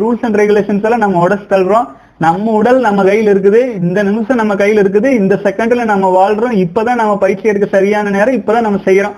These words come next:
உடல் எப்போ ஒத்துழைக்குதோ அப்ப நம்ம தொடர்ந்து நல்லபடிக்கு நம்மளை improve பண்ணிக்கிற வழியில் பாக்குறேங்க. வாழ்க வளமுடன். அடுத்தது வந்து பாத்தீங்கன்னா, ஆ, செல்வாங்கிற சகோதரர் கேட்கிற-, கேக்குறாரு, ஆ,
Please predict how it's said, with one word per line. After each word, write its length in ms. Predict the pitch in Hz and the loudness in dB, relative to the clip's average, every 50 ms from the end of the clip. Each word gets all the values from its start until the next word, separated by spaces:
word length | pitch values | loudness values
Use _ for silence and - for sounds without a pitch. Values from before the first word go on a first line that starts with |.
| - - - - - - | -16 -20 -20 -20 -8 -2
உடல் 320 | 190 185 185 247 269 262 | 0 2 2 2 2 2
எப்போ 340 | 240 208 196 - 247 233 220 | 0 -2 0 0 0 0 0
ஒத்துழைக்குதோ 420 | 220 - 214 208 202 196 214 202 | 2 2 2 2 2 2 0 0
அப்ப 240 | 277 269 226 - 214 | 0 0 -2 -4 -4
நம்ம 180 | 202 196 190 170 | -2 -2 -2 0
தொடர்ந்து 600 | 170 180 175 190 214 226 240 240 240 254 202 202 | 0 0 0 0 -2 -2 -2 0 0 0 -2 -2
நல்லபடிக்கு 580 | 185 175 185 190 220 214 196 185 214 226 254 | 0 0 2 2 2 2 0 -2 -2 -2 -2
நம்மளை 260 | 214 202 190 185 175 185 | 0 0 2 2 2 0
improve 300 | 175 - 233 220 208 208 | -2 -2 0 0 0 2
பண்ணிக்கிற 280 | 196 190 180 180 180 | 2 2 2 2 2
வழியில் 280 | 175 175 180 190 185 190 | 2 2 2 2 2 0
பாக்குறேங்க. 420 | 175 170 170 180 175 170 196 220 | 0 0 0 0 -2 -2 -2 0
வாழ்க 400 | 208 - 170 175 190 190 190 180 | 0 2 2 2 2 2 2 0
வளமுடன். 400 | 170 165 170 170 196 226 247 262 - - _ _ _ _ _ _ _ _ _ _ _ _ _ _ _ _ _ _ | 0 0 0 0 0 -2 -2 -6 -10 -16 _ _ _ _ _ _ _ _ _ _ _ _ _ _ _ _ _ _
அடுத்தது 360 | - 180 202 202 247 247 233 | -4 -2 0 2 2 2 2
வந்து 180 | 220 220 214 208 | 2 0 0 0
பாத்தீங்கன்னா, 460 | 214 202 190 190 196 196 208 226 262 277 277 277 - - _ _ _ _ _ _ _ _ _ _ _ _ _ _ _ _ - - _ _ _ _ _ _ _ _ _ _ _ _ _ _ _ - _ _ _ _ _ _ _ _ _ _ _ - - - - _ _ - | 0 0 0 0 -2 -2 -2 -2 -2 -4 -4 -8 -12 -18 _ _ _ _ _ _ _ _ _ _ _ _ _ _ _ _ -20 -20 _ _ _ _ _ _ _ _ _ _ _ _ _ _ _ -20 _ _ _ _ _ _ _ _ _ _ _ -20 -20 -20 -20 _ _ 0
ஆ, 360 | 180 180 180 185 185 185 185 | 2 2 4 4 2 2 2
செல்வாங்கிற 680 | 185 180 170 - - 208 226 240 269 262 262 269 247 226 - | 2 2 0 0 0 0 0 0 0 2 2 2 2 2 2
சகோதரர் 420 | 233 220 226 226 233 220 220 214 | 2 2 2 2 2 0 -2 -2
கேட்கிற-, 640 | 208 214 196 196 190 190 190 196 190 185 185 180 180 180 | 0 0 0 0 0 0 0 2 4 4 2 2 0 0
கேக்குறாரு, 480 | 190 185 185 185 185 175 170 175 196 240 269 294 - - _ _ _ _ _ _ - | 0 0 0 0 0 2 2 2 2 0 -2 -6 -10 -14 _ _ _ _ _ _ -2
ஆ, 220 | 180 180 180 | 0 2 2